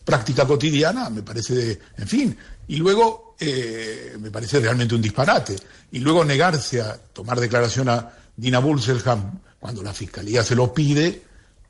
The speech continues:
hombre, eso ya es demasiado. Entonces, eh, yo creo que él, eh,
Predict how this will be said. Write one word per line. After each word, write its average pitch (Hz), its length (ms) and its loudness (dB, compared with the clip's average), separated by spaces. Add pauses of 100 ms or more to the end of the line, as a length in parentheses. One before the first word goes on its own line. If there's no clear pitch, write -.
(140)
hombre, 95 420 -6
eso 92 200 -6
ya 131 140 4
es 143 40 4
demasiado. 135 600 0 (380)
Entonces, 151 500 2 (320)
eh, 147 100 -6
yo 160 200 0
creo 220 240 4
que 190 200 2
él, 190 280 -4
eh, 113 280 -10